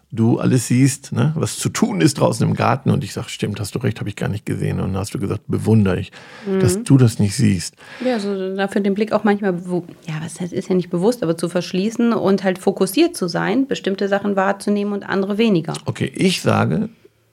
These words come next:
Speaker 1: wir können alle Hörer davon ausgehen, dass wir grad Dinge übersehen. Nehmen wir das mal einfach als These hin.
Speaker 2: Ja.
Speaker 1: So, was brauche ich dann? Ich brauche also einen dreihundertsechzig Grad Blick, den ich selber nicht habe. Und da brauche ich entweder ein Team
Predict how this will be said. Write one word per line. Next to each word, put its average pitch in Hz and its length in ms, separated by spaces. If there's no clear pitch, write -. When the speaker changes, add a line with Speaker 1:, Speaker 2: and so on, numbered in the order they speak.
Speaker 1:
wir 110 120
können 131 180
alle 190 460
Hörer 139 220
davon - 280
ausgehen, 131 540
dass 113 240
wir 113 80
grad 113 280
Dinge 110 180
übersehen. 101 600
Nehmen 160 200
wir 156 40
das 139 140
mal 139 80
einfach 135 260
als - 220
These 117 340
hin. 98 280
Speaker 2:
Ja. 120 100
Speaker 1:
So, - 260
was 120 180
brauche 135 260
ich 156 100
dann? 180 280
Ich - 140
brauche - 360
also 110 380
einen 113 80
dreihundertsechzig 113 680
Grad - 320
Blick, 147 220
den 107 160
ich 113 120
selber 113 260
nicht 107 240
habe. 123 440
Und 113 140
da 117 60
brauche 107 220
ich 101 100
entweder 113 220
ein 110 120
Team 175 460